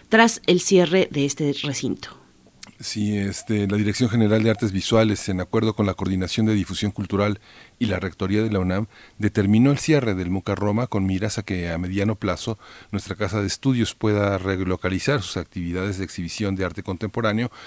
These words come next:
Speaker 2: y de programación pública en otras geografías que abonarán en su propósito de democratizar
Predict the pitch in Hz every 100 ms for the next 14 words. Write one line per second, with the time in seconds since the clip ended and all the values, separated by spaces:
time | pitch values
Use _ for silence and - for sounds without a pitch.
0 | - 139 135 139 139 131 143 - 170 156
1 | 175 151 147 156 131 131 131 131 120 -
2 | 110 92 85 117 127 131 - - - -
3 | 113 101 104 104 117 120 113 107 104 104
4 | - 127 - 107 95 90 87 90 87 87
5 | 90 - 104 107